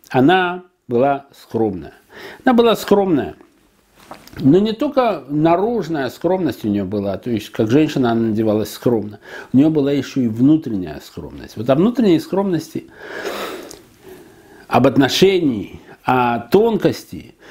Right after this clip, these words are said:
об, э, том, чтобы действительно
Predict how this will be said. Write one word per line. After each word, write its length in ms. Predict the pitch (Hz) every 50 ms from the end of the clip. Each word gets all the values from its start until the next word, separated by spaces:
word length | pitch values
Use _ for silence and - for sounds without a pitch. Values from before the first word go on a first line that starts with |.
| - - - - - - - - _
об, 220 | - 120 117 123 139
э, 920 | 147 151 147 147 147 143 143 143 143 139 139 135 135 135 131 127 123 110 101 - - - - - - - - - - - - - - - - - - - 151 175 208 180 - -
том, 240 | 196 208 214 185
чтобы 360 | 160 - - 175 165 165 160 156
действительно 640 | 160 151 143 - 196 165 156 170 156 147 135 135